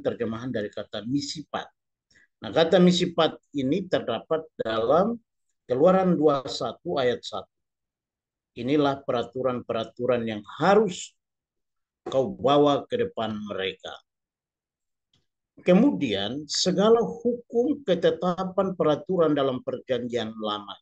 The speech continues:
itu yang disebut Taurat itu ditulis dalam sepuluh firman, atau orang menyebutnya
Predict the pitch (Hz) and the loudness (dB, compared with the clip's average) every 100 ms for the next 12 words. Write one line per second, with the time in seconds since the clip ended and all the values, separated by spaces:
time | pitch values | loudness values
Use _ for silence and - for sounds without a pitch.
0 | _ - 98 _ 113 107 135 226 277 _ | _ -20 -20 _ -16 -8 -6 -6 -6 _
1 | _ _ _ _ - 131 156 143 139 135 | _ _ _ _ -4 4 4 6 4 0
2 | 131 113 123 - 113 101 98 95 _ _ | -4 -6 -8 -2 -2 0 -2 -6 _ _
3 | _ 104 - - 160 233 175 147 143 135 | _ -20 -16 -6 -2 -2 0 0 0 -4
4 | 120 120 170 175 - - 113 110 156 147 | -4 -4 -6 -8 -12 -8 -4 -2 -4 -4
5 | - 160 160 180 180 170 165 - 180 170 | 0 0 0 2 4 2 -2 -2 2 4
6 | 156 101 - _ _ _ _ _ _ _ | 4 0 -4 _ _ _ _ _ _ _
7 | _ _ _ _ 120 120 - 135 156 180 | _ _ _ _ -8 -8 -6 0 2 2
8 | 190 - 143 147 147 139 127 113 123 - | 2 -2 0 2 2 2 -2 -6 -8 -6
9 | 135 123 | -4 -4